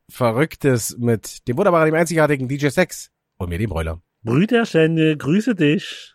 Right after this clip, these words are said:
Speaker 1: Du, äh, sei mir gegrüßt, wie immer, äh, bei bester Laune und ich hoffe auch bei bester Gesundheit.
Speaker 2: Und, äh, hoffentlich auch bei bestem Wetter.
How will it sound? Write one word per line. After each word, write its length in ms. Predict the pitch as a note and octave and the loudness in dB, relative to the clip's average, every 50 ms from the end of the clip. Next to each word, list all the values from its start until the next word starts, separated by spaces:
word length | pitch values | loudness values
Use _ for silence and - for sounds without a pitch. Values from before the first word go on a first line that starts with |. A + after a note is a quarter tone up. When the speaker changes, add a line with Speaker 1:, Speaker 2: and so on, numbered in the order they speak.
| _ - | _ -4
Speaker 1:
Du, 340 | E3 A3 B3+ A#3+ F#3 C#3 - | -2 0 0 2 0 0 2
äh, 260 | C#3 C3 C3 C3 B2 | 2 4 4 4 4
sei 180 | G#2+ A2+ A2+ A2+ | 2 2 0 2
mir 180 | A#2 A2+ G#2+ | 2 2 0
gegrüßt, 520 | G2+ G2 - D3+ A3+ A#3+ - - - C3 A#2 | 0 0 0 0 0 0 -2 -4 -6 -4 -4
wie 140 | A#2 A2+ | -2 -2
immer, 400 | C3+ D#3 F#3 F3+ F3 F#3 F3 C#3+ - - | 0 0 2 2 2 0 -2 -4 -4 -4
äh, 240 | C3 C3 B2+ B2 A2+ | 0 0 2 2 0
bei 240 | - A2 G#2+ G#2 F#2+ | 0 -2 -4 -4 -4
bester 480 | - - C#3 - - - - F3+ D#3+ | -2 0 0 0 0 0 0 2 4
Laune 400 | D3+ C#3 C#3 C#3+ C#3+ D3 D3 C#3+ | 4 4 4 4 4 2 2 0
und 160 | - B2 G#2+ | 0 -2 -4
ich 160 | A2 G2+ - A#2+ | -6 -4 -2 -2
hoffe 240 | C#3+ D3 - D3+ | -2 0 0 -2
auch 260 | G#2+ B2+ C3 C3 B2 - | -2 0 -2 -2 -4 -6
bei 180 | - F#2+ F2+ | -8 -8 -8
bester 380 | F2 - G2 G2 - - G#2+ G#2+ | -8 -8 -8 -8 -8 -8 -6 -4
Gesundheit. 640 | B2 C3 B2+ D3+ D#3 - G2+ G#2 G#2+ G#2+ - - _ _ _ | -4 -2 -2 -2 -2 -4 -4 -6 -8 -8 -10 -14 _ _ _
Speaker 2:
Und, 320 | - - A#2+ A#2+ D3 - - | -2 0 0 0 0 -2 0
äh, 240 | C#3+ C#3+ D3 D3 - | 2 2 2 2 2
hoffentlich 500 | - D#3 D#3+ - F#3 D#3+ D3 C#3+ - - | 0 0 0 0 -4 -6 -6 -6 -2 0
auch 160 | B2 B2+ - | 0 0 0
bei 220 | - B2 A2+ G#2+ | 0 -2 -2 0
bestem 560 | - - B2 - - - - D3 C3+ B2+ A#2+ | 0 0 -2 -2 -2 -4 -4 -2 -2 -2 0
Wetter. 480 | A#2 - - - - A#2 G2+ F#2 - | -2 -2 -2 0 0 2 2 0 0